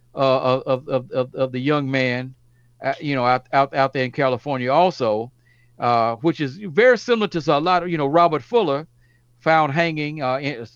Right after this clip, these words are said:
in, in, in a park. Um, uh, you know, we had a case here in North Carolina in twenty seventeen of, uh, seventeen-year-old Lennon Lacy,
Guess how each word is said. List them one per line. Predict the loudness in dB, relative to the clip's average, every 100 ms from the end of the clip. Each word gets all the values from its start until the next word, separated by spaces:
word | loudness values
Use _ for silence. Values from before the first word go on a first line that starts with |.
| -10
in, | -10
in, | -8 -10 -8
in | -8 -8
a |
park. | -2 2 4 4 0 _ -20 -20 _ _ _ -10
Um, | -4 -2 -2 -6 -12 -20 _ -12
uh, | -10 -10 -10 -8
you | -4
know, | -2
we | 0
had | 0 0
a |
case | -2 -4 -4
here | -4 -2 -2
in | -4 -6 -6
North | -2 -2 -2
Carolina | -2 0 0 0
in | -4
twenty | -6 -6 -4
seventeen | -4 -6 -6 -6 -4 -6
of, | -8 -8
uh, | -8 -6
seventeen-year-old | -4 -6 -6 -6 -4 -2 -2
Lennon | -2 -2 -4
Lacy, | 0 -2 -2 -10 -10 -10